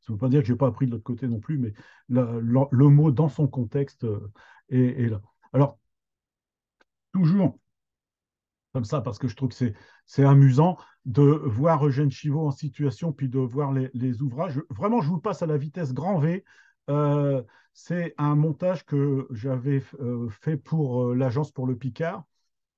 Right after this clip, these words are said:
euh, où on a, euh, donc, euh,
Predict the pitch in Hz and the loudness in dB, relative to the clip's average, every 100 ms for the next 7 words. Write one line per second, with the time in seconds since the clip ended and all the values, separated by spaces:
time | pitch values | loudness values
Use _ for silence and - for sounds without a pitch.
0 | - 143 143 143 - 156 165 151 135 147 | 0 2 4 2 0 -2 0 0 2 2
1 | 147 143 123 113 113 110 104 127 131 123 | 0 -2 -2 -4 -6 -10 -8 -8 -6 -6
2 | 113 | -6